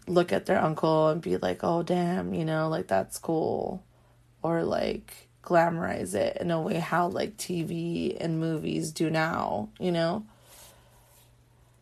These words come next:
Because a lot of pain and suffering came from my brother's choices, right?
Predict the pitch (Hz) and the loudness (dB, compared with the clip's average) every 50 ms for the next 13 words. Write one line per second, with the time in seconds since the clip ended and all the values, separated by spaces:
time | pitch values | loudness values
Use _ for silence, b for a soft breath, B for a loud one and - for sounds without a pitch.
0 | _ _ _ _ _ _ _ - 185 170 190 185 175 180 - 185 180 180 190 202 | _ _ _ _ _ _ _ -2 2 6 6 6 6 6 6 6 8 10 10 10
1 | 202 196 175 175 - - 196 190 190 175 165 156 151 - - 170 165 - - 190 | 10 8 6 2 2 4 4 6 6 4 2 0 2 4 4 2 2 0 -2 -2
2 | 202 - - 156 - - - 170 165 165 160 160 156 - - - - - 170 180 | -2 0 -2 -4 -4 -2 -2 0 0 0 -2 -2 -4 -4 0 2 2 2 2 2
3 | 196 208 208 175 156 - - 165 156 - - - - - - - - - - - | 0 0 -2 -2 0 2 4 4 4 4 2 -2 -2 -2 -2 -2 -2 -2 -2 -4
4 | - - - - - - - - - - - - - - - _ _ _ _ _ | -6 -6 -8 -10 -10 -12 -14 -12 -12 -12 -12 -14 -14 -18 -20 _ _ _ _ _
5 | - _ _ _ _ _ _ - - 160 156 151 156 - - - | -20 _ _ _ _ _ _ 2 4 6 6 6 6 4 0 -2